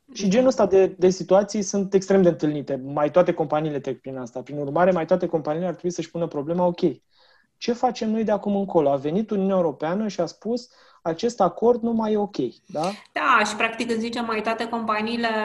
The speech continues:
Speaker 2: trebuie să ne uităm să împărțim lucrurile în două.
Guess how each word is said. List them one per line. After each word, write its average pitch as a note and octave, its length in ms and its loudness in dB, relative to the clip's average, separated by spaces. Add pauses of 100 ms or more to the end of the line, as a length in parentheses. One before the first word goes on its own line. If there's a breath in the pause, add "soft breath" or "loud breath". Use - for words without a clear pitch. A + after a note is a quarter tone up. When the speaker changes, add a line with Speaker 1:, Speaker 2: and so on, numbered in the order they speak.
Speaker 2:
trebuie G#3+ 180 -6
să G#3+ 120 -8
ne G#3+ 80 -2
uităm G#3+ 380 -4
să A3+ 140 -6
împărțim G#3 460 -6
lucrurile G#3 360 -6
în G3 180 -2
două. E3 440 -2